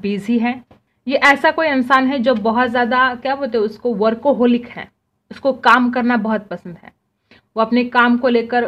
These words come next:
कुछ भी लेजीनेस उसके अंदर नहीं है। ये ऐसा इंसान है, ये ऐसा कोई आपका फ्रेंड है, ठीक है, जो बहुत ज़्यादा बिजी है काम में और वो अब वक्त निकालने वाला है आपके लिए।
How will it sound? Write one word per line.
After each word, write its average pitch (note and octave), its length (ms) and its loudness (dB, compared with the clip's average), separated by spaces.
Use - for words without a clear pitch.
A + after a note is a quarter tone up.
कुछ - 300 -6
भी C4 60 -4
लेजीनेस A#3 640 2
उसके A#3+ 200 -4
अंदर A#3 260 2
नहीं G3+ 260 -2
है। E3 200 -12
ये B3 100 -2
ऐसा C4+ 380 0
इंसान G3 360 -4
है, D#3+ 220 -18
ये A#3 200 -12
ऐसा C4+ 240 -12
कोई C#4+ 180 -12
आपका A#3+ 300 -6
फ्रेंड G3 340 -8
है, E3+ 260 -14
ठीक C4 160 -8
है, D#4+ 200 -4
जो B3 180 0
बहुत A#3 320 0
ज़्यादा B3+ 340 0
बिजी A#3 440 -8
है C#4 200 -10
काम G3+ 220 0
में F#3 260 -8
और A3 180 -2
वो G#3+ 180 0
अब A#3+ 260 0
वक्त B3 300 -2
निकालने A3 500 0
वाला G3 240 -2
है G#3 260 -4
आपके F3+ 320 -10
लिए। D#3 180 -14